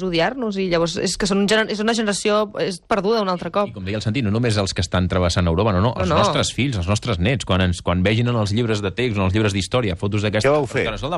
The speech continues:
Speaker 2: va,
Speaker 1: Què vau fer?
Speaker 2: vosaltres per què no veu acollir? No, és que el, el govern no em va deixar. No, perdona? I veu
Speaker 3: Problema
Speaker 2: fer una
Speaker 3: de
Speaker 2: cosa?
Speaker 3: competències.
Speaker 2: Ah, un problema de competències. <laughs> Que aquí entrem en el debat, que és
Speaker 3: No,
Speaker 2: la
Speaker 3: no.
Speaker 2: llàstima que estiguem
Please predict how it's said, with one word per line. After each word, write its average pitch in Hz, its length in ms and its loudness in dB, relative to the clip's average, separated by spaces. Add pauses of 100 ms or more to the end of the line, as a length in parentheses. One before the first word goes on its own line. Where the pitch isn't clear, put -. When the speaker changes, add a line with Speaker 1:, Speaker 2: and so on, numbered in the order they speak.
(120)
Speaker 2:
va, 190 140 -2
Speaker 1:
Què 202 40 0
vau 190 140 4
fer? 180 240 -2
Speaker 2:
vosaltres 170 240 -6
per 185 140 -4
què 175 80 -4
no 175 80 0
veu 170 160 4
acollir? 135 480 -2 (240)
No, 135 180 -6
és 104 80 -8
que - 80 -2
el, 104 80 0
el 101 240 -2
govern 113 380 2
no 117 100 0
em 101 60 0
va 95 80 2
deixar. 87 280 -2
No, 110 140 -2 (340)
perdona? 92 440 -2
I 98 100 0
veu 110 60 4
Speaker 3:
Problema 117 260 2
Speaker 2:
fer 107 80 2
una - 20 0
Speaker 3:
de 98 80 -2
Speaker 2:
cosa? 90 220 -4
Speaker 3:
competències. 73 560 -6
Speaker 2:
Ah, 101 140 -2
un 107 80 -4
problema 104 180 2
de 98 80 2
competències. - 920 -2
<laughs> - 60 -20 (540)
Que 98 60 0
aquí 90 100 2
entrem 110 200 2
en 110 40 4
el 95 160 2
debat, 104 320 0
que 104 140 -2
és 92 80 -4
Speaker 3:
No, 92 80 4
Speaker 2:
la - 80 4
Speaker 3:
no. - 20 2
Speaker 2:
llàstima 151 400 0
que - 80 -4
estiguem 127 320 0